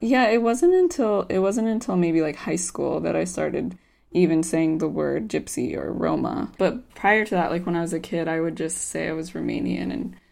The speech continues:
people didn't really know what Romanians were, so that was fine. But as I got older, people started to sort of even question that, 'cause I do have dark skin, and then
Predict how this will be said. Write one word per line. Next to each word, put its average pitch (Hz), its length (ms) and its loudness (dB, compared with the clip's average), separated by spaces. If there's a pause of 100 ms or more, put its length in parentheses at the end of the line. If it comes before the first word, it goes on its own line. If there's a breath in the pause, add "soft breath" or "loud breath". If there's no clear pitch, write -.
(120 loud breath)
people 175 240 0
didn't 165 240 -2
really 156 240 -4
know - 420 -6
what - 200 -2
Romanians - 800 -4
were, - 360 -2
so 170 300 2
that 165 200 2
was 175 160 -2
fine. 165 280 -2
But 185 160 4
as 202 180 2
I 214 80 2
got 190 220 2
older, 175 320 4
people 175 540 -2
started 175 340 2
to 180 80 0
sort 165 220 0
of 170 160 0
even 165 260 2
question 165 420 -2
that, 160 200 0
'cause 190 140 0
I 208 100 4
do 233 180 2
have 175 280 0
dark 147 220 -4
skin, 214 680 -2
and 170 240 0
then 170 420 -2